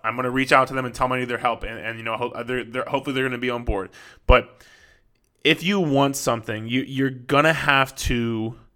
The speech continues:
take your own dreams, your own wants, your own goals into your hands and, and guide it where you want it to be. If there's one piece of advice I have for you is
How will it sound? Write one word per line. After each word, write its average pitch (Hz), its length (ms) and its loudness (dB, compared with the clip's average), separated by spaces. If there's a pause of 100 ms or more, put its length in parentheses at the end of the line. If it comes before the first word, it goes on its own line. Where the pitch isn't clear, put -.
(360)
take 139 380 -2
your 131 260 0
own 123 640 -2 (480)
dreams, 127 440 -4
your 104 140 -4
own 123 320 -2
wants, 120 380 -2
your 110 140 -6
own 123 260 -6
goals 117 480 -2 (500)
into 147 540 4
your 123 340 2
hands 107 580 -2
and, 110 240 -2
and 110 340 -6
guide 127 340 8
it 113 240 0 (440)
where 131 300 2
you 123 200 4
want 113 260 0
it 113 80 -8
to - 140 -6
be. 104 300 -2
If 104 320 -6
there's 127 180 0
one 147 240 2
piece 165 220 0
of 165 80 -2
advice 131 280 0
I 120 80 0
have 120 300 4
for - 160 -6
you 98 220 0
is 110 280 -2